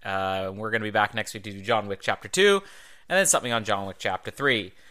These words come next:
But let's get into it. My name is Colin, and cool it, cool it, cool it.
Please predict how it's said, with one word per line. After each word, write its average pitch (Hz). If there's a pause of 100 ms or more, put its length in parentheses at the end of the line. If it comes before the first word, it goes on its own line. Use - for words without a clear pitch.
(180)
But 135
let's 123
get 123
into 123
it. 131
My 143
name 165
is 156
Colin, 160
and 135 (140)
cool 233
it, 190
cool 240
it, 185
cool 277
it. 185